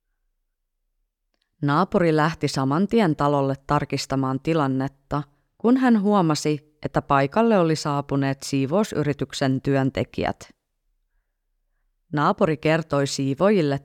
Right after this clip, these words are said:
tilanteen, ja he huomasivat, että pihalla oli edelleen päivänlehti, jota ei ollut noudettu sisälle.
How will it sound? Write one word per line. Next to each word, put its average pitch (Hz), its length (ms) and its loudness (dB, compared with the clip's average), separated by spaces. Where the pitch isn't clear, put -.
tilanteen, 135 760 -2
ja 185 80 4
he 226 160 4
huomasivat, 175 800 0
että 147 220 -4
pihalla 196 520 0
oli 151 240 0
edelleen 185 440 0
päivänlehti, 139 1160 -2
jota 160 340 0
ei 202 160 2
ollut 143 320 -2
noudettu 135 540 -2
sisälle. 139 760 -4